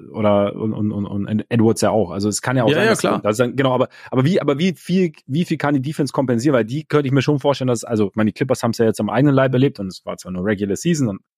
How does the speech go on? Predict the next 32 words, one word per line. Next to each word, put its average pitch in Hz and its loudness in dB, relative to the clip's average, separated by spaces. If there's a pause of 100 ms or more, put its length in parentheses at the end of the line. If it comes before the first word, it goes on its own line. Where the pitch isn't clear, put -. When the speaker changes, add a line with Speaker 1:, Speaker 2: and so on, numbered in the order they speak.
(460)
Speaker 1:
na, 120 -4
aber 110 0 (1080)
es - -2 (280)
ist 190 2
schon 196 2
unangenehm. 107 0
Und 90 -2
dann 113 2
kommt 120 2
ja 117 2
noch 101 0
Naz 107 2
Reid 147 2
natürlich, 92 -4
der, 90 -2
äh, - -10
über 98 -2
vierzig - -4
Prozent 101 -6
von 101 -6
draußen 107 0
trifft - -10
und 92 -10
generell 98 -4
halt 92 -8 (960)
einen 101 2
sehr, 104 2
sehr 101 2
soften - -4
Touch - -4
hat. 104 -6
Aber 113 0